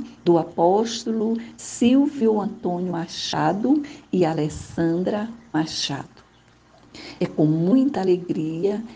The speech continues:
que venho compartilhar uma mensagem da Palavra de Deus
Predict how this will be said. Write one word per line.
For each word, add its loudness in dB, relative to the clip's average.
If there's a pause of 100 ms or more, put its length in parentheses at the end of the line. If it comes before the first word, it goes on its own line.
(120)
que 8
venho 4
compartilhar -2
uma 2
mensagem 0
da 0
Palavra 2
de 0
Deus 4